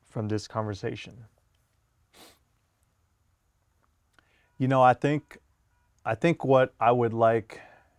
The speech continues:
Speaker 2: anybody to take away from anything I've done in my life or my career is to live with purpose, to not live with regret,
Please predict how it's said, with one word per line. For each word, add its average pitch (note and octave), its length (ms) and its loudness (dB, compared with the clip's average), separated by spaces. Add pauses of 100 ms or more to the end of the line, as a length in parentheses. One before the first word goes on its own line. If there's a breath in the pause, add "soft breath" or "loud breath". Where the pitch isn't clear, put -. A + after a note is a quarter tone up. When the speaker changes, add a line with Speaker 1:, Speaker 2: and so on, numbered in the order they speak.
Speaker 2:
anybody A2+ 460 0
to G2+ 100 -4
take A2 280 -6
away A2 280 -2
from G#2 280 -8
anything C3+ 460 -6
I've G2+ 260 -4
done G2+ 440 -4 (540)
in A2+ 160 -6
my G#2+ 160 0
life G#2 400 0
or G#2+ 40 -8
my G2+ 200 -4
career G2+ 520 -6
is G2+ 640 -6 (640)
to C3+ 100 -6
live A#2+ 260 -4
with A#2+ 180 -6
purpose, - 760 -4
to A#2+ 100 -8
not A2 240 0
live A2+ 180 -4
with A#2 140 -6
regret, G#2 480 -4